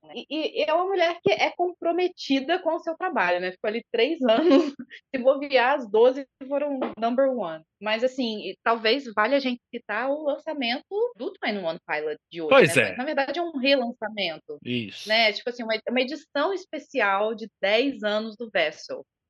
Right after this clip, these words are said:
Speaker 1: Dez. Dez anos.
Speaker 2: Dez anos do Vessel. Me lembro muito bem quando a gente começou a falar de Twenty One Pilots no site. O site tem, o site agora tem quatorze anos, e a gente falava bastante do Vessel, de dois mil e treze.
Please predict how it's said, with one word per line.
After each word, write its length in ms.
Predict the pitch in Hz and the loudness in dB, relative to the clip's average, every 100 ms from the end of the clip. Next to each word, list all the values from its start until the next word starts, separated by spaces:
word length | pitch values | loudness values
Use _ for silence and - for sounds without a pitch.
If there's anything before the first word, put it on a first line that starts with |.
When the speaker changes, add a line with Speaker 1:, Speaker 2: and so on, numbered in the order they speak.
| _ | _
Speaker 1:
Dez. 300 | 170 156 131 _ _ _ - | -4 -4 -6 _ _ _ -10
Dez 180 | 165 233 | -8 -8
anos. 120 | 143 _ _ 110 | -12 _ _ -8
Speaker 2:
Dez 440 | 104 98 120 123 | -6 -2 -2 0
anos 220 | 135 135 | 0 0
do 80 | 160 | -2
Vessel. 500 | 170 127 135 - 107 120 - | 4 6 6 2 -2 -4 -2
Me 100 | 131 | 2
lembro 300 | 143 165 160 | 4 4 4
muito 280 | 170 190 220 | 2 2 2
bem 220 | 156 180 | 2 2
quando 200 | 180 156 | 0 -2
a 40 | |
gente 160 | 139 - | -2 -4
começou 360 | 147 135 160 | -2 -2 0
a 20 | 175 | 2
falar 300 | 202 160 156 | 4 4 2
de 100 | 143 | 0
Twenty 240 | 139 135 | -2 0
One 160 | 127 123 | -2 0
Pilots 440 | 120 120 117 - | 0 2 -2 -6
no 180 | 110 104 | -12 -10
site. 540 | - 110 135 156 - - _ - | -4 0 0 -2 -12 -16 _ -18
O 60 | |
site 360 | - 117 104 - | -2 0 0 -4
tem, 180 | 113 110 - | -6 -6 -6
o 40 | |
site 280 | - 120 135 | 0 0 2
agora 240 | 113 110 | 0 0
tem 120 | - 120 | -2 -8
quatorze 580 | 107 - 135 120 113 | -8 -2 0 0 -2
anos, 400 | 113 135 160 - - | -2 -2 -6 -12 -8
e 80 | 110 | -6
a 40 | |
gente 200 | 107 127 | -4 -2
falava 320 | 151 139 143 | 2 4 4
bastante 440 | 147 165 - 139 143 | 4 2 -2 -4 -2
do 140 | 127 | -2
Vessel, 480 | 117 123 - 170 170 - | 0 0 -2 -4 -8 -8
de 100 | 101 | -10
dois 160 | 101 | -8
mil 140 | 113 110 | -6 -6
e 40 | |
treze. 500 | - 120 156 170 151 | -2 2 4 2 0